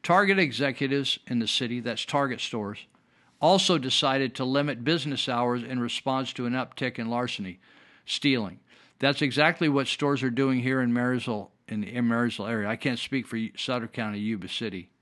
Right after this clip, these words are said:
That's exactly what's going on. They're locking up a lot of the merchandise, so if a person wants it, they have to get, a, a customer rep has to go and open up those items because people have no scruples anymore.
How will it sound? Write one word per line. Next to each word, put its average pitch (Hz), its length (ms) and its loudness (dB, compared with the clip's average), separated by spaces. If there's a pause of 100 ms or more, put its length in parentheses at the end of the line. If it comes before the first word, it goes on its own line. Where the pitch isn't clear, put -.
(400)
That's 120 220 -4
exactly 139 460 2
what's 131 200 -2
going 127 300 0
on. 117 160 -2
They're 131 160 2
locking 151 520 2
up 156 180 0
a 131 40 -2
lot 139 180 4
of 127 80 -2
the 123 60 -2
merchandise, 120 680 0
so 123 300 -2 (140)
if 123 180 -6
a 110 80 -8
person 120 500 -2
wants 151 300 0
it, 113 140 -6
they 120 120 -4
have 123 200 -2
to 113 60 -8
get, 117 260 -4 (960)
a, 123 80 -12 (160)
a - 80 -6
customer 123 500 -2
rep 143 300 0
has 117 220 -4
to 117 80 -8
go 120 220 -2
and 107 120 -6
open 135 320 0
up 135 260 -2
those 117 300 -2
items 117 520 -6 (600)
because 120 320 -2
people 127 460 -2 (480)
have 120 220 -2
no 123 140 0
scruples 117 560 -8
anymore. 92 380 -10